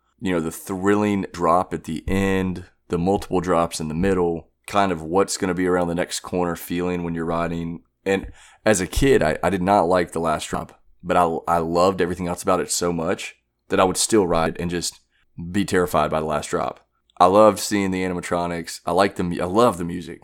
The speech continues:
Love the music in Splash Mountain. So another one that I, I don't really know where to classify it. I, I don't think it's a thrill ride, but I think it's,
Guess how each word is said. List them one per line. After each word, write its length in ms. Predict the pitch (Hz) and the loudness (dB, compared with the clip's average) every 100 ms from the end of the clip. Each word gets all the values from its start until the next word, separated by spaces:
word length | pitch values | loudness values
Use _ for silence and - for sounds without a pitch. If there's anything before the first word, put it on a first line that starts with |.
| - | -6
Love 280 | 98 98 87 | 0 0 -2
the 80 | |
music 240 | 85 90 85 | -10 -8 -4
in 80 | 85 | -4
Splash 280 | - 90 | -4 -8
Mountain. 340 | 90 90 95 85 | -8 -10 -10 -10
So 320 | - 92 82 _ _ _ - | -2 -2 -2 _ _ _ -4
another 320 | 120 123 165 | 2 4 4
one 160 | 196 156 | 4 2
that 120 | 107 - | 0 -2
I, 80 | - _ _ - | -4 _ _ -6
I 40 | 113 | -4
don't 140 | 120 | 0
really 180 | 110 107 | 2 4
know 100 | 101 | 4
where 80 | 95 | 0
to 60 | |
classify 520 | 92 90 95 - 95 | 0 0 0 0 2
it. 200 | 95 - - | 2 0 -4
I, 60 | 95 | -4
I 180 | - | -2
don't 160 | 104 120 | -2 -2
think 140 | 120 | -2
it's 120 | 110 101 | -2 -2
a 60 | |
thrill 220 | - 98 | -2 0
ride, 200 | 101 101 | 4 4
but 80 | 87 | 2
I 40 | 87 | -4
think 180 | 98 - | -4 -4
it's, 260 | - - | -4 -8